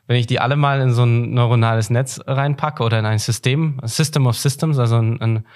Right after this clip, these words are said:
komplexes System an, an Algorithmen und Software reinpacke, ähm, ähm, kann ich wirklich quasi Dinge tun,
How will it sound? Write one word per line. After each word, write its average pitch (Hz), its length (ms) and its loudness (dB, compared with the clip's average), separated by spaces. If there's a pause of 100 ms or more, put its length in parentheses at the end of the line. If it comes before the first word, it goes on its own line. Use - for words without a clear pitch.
(280)
komplexes 139 560 -4
System 139 400 -2
an, 123 160 0
an 117 240 -2
Algorithmen 123 580 -2
und 117 220 -2
Software 151 420 -4 (460)
reinpacke, 165 720 -4
ähm, 127 440 0 (380)
ähm, 117 520 0 (260)
kann 127 180 -2
ich 127 180 -2
wirklich 127 420 -4
quasi 113 400 -4 (800)
Dinge 131 460 0
tun, 156 360 -2